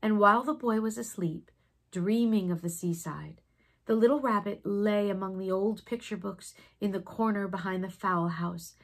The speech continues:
and he felt very lonely. Look, can you find him?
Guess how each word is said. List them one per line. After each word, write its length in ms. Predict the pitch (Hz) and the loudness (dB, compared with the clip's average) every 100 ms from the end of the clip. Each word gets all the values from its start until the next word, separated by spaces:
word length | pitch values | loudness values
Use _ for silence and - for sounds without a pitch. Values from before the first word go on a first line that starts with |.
| _ _ _ - | _ _ _ -8
and 160 | 196 | -8
he 200 | - 226 | -6 -6
felt 440 | 214 - 214 208 - | -6 -2 -2 -2 -8
very 600 | 185 190 202 190 180 180 185 | -8 -4 -2 -2 -2 -4 -8
lonely. 640 | 190 185 180 175 165 160 165 _ _ - - - - - - - - - - - - - _ _ - - - - - - - 208 | -8 -2 0 0 -2 -4 -12 _ _ -20 -20 -20 -20 -20 -20 -20 -20 -20 -20 -20 -20 -20 _ _ -20 -20 -20 -20 -20 -20 -16 -8
Look, 160 | 214 - - - _ _ _ _ - | -8 -8 -20 -20 _ _ _ _ -12
can 160 | 220 | -8
you 60 | 220 | -8
find 320 | 214 214 226 | -4 -4 -4
him? 200 | 277 | -6